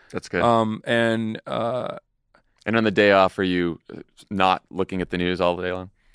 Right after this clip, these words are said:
Speaker 2: Uh, usually I am more aggressively, but lately I've gotten a lot better. And now with, uh, with the puppy, it's, like, impossible for me to look at the news nonstop. So that has actually been kinda helpful.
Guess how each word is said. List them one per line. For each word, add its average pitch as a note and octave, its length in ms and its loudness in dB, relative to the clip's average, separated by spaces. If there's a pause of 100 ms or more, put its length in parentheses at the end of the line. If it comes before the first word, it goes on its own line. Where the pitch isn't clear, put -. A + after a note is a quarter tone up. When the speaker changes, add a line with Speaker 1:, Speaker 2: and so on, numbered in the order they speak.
(180)
Speaker 2:
Uh, D3 300 4
usually G#3 580 6
I C#3 100 6
am B2 400 2
more A#2+ 380 4
aggressively, C3 640 2
but C3+ 260 2
lately B2+ 360 2
I've A#2+ 100 0
gotten A#2+ 260 0
a A#2 60 -4
lot A2+ 220 0
better. A2+ 320 2
And G#2+ 200 -4
now A#2 300 -2
with, A2+ 400 -4
uh, G#2 320 0
with A2 160 -4
the - 80 -14
puppy, A#2+ 480 0
it's, - 180 -8
like, G#2 320 -2
impossible A2 640 -4
for C#3+ 140 -4
me C#3+ 160 -2
to C#3+ 140 -2
look C#3 200 0
at C#3+ 220 2
the C#3+ 80 -2
news C#3 300 -2
nonstop. C#3 600 2 (420)
So - 180 -2
that B2 180 6
has C3 120 0
actually B2 380 2
been A2 240 -2
kinda A2+ 280 -2
helpful. B2 560 -2